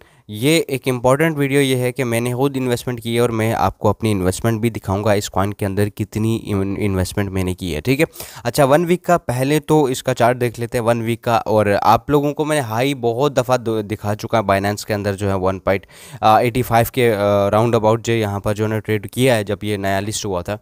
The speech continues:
ठीक है। लेकिन उसके बाद इसकी प्राइसेस जो है ना वो डाउ-, डाउन आ गई। अब दो हज़ार तेईस से जो है इसकी, अ, प्राइसेस अगर आप देखो यहाँ पे, ठीक है,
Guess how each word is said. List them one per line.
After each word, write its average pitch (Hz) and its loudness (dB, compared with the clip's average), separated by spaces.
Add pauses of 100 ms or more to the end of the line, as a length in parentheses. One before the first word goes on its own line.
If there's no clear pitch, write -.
(100)
ठीक 131 -6
है। 147 -2 (320)
लेकिन 135 0 (260)
उसके 147 -4
बाद 156 4
इसकी 156 -4
प्राइसेस 131 2
जो 139 -4
है 143 -2
ना 143 -2
वो 135 2
डाउ-, 98 -2 (220)
डाउन 113 2
आ 87 -2
गई। 78 -6
अब 107 -2
दो 131 2
हज़ार 147 0
तेईस 139 -4
से 131 -4
जो 117 -6
है 110 -2
इसकी, 113 -8
अ, - -10
प्राइसेस 98 0
अगर 98 -2
आप 90 -2
देखो 95 -6 (140)
यहाँ 90 -4
पे, 90 -8 (140)
ठीक 110 -6
है, 127 -2